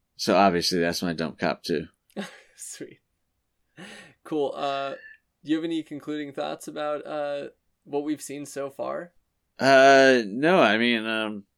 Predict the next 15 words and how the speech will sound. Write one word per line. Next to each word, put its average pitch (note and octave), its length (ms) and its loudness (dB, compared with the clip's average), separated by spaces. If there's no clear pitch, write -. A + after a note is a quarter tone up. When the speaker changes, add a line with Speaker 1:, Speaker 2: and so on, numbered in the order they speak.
Speaker 1:
I G#2+ 80 0
mean, A2+ 160 0
mostly A#2+ 480 0
what G#2+ 160 0
I've G#2 140 -2
said, A2 300 2
I've G2 180 0
just, F#2+ 300 -10
I'm G2 160 -6
really F#2+ 320 -4
enjoying F2+ 360 -6
the E2+ 80 -14
show. F#2+ 300 -4
Uh, F2 500 -8
it's - 480 -8